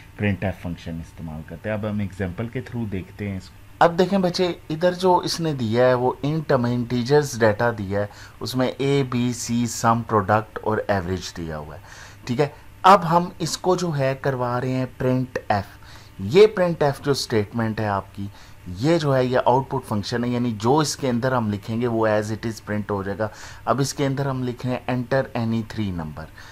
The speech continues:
ठीक है। तो अब हम enter any three number जो भी इसके अंदर है, जो हमने नीचे numbers दिए हैं A, B, C, उसमें जो है numbers इसको print कर देगा, ठीक है। अब हम इसको compile करते हैं, देखते हैं। Compile किया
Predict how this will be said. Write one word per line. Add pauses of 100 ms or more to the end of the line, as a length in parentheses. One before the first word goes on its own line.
(200)
ठीक
है। (300)
तो
अब
हम (180)
enter
any
three
number
जो
भी
इसके
अंदर
है,
जो
हमने
नीचे
numbers
दिए
हैं
A,
B,
C, (400)
उसमें
जो
है
numbers
इसको (240)
print
कर
देगा, (380)
ठीक
है।
अब
हम
इसको (120)
compile
करते
हैं, (220)
देखते
हैं। (840)
Compile
किया